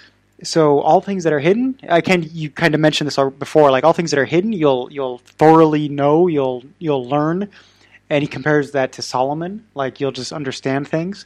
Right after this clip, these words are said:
Um, uh, to quote him one more time, he says, "Therefore, all obscurity will flee from you, all your darkness will be illuminated as at midday,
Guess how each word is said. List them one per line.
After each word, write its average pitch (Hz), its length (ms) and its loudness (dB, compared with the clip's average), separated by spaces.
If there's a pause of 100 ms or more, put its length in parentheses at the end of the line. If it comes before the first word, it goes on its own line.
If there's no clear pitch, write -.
(800)
Um, 139 680 -2 (320)
uh, 196 140 -14 (120)
to 170 120 -4
quote 180 300 6
him 170 80 6
one 156 120 2
more 151 120 0
time, 160 160 2
he 151 60 0
says, 139 200 0
"Therefore, 185 720 4
all 185 220 4
obscurity 180 480 2
will 143 160 0
flee 185 280 0
from 139 260 -6
you, 135 320 -4 (280)
all 165 180 6
your 175 140 2
darkness 180 500 2
will 160 120 4
be 156 140 -2
illuminated 170 760 0
as 139 240 -2
at 127 180 -2
midday, 139 520 0